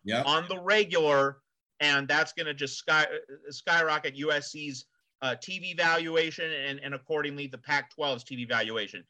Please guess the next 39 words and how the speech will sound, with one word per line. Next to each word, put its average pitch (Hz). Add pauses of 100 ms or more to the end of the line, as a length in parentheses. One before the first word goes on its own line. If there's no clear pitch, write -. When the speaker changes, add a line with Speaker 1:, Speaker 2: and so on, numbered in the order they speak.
(240)
Speaker 2:
And 147
it's 151
interesting 220
to 180
note 165
that 135 (160)
while 156
Washington 208 (540)
did 170
not 180 (260)
get 175
Matt 202
Campbell, 196
it 160
at 156
least 170
made 165
a 151
run. 139
Like, 104
that 151
is 151
a 127 (120)
fact. 160 (200)
Washington 139
made 156
a 170
run 160
at 139
Matt 147
Campbell 156 (380)
before 135
settling 165
on 147
Kalen 156
DeBoer 143
of 123
Fresno 143
State. 143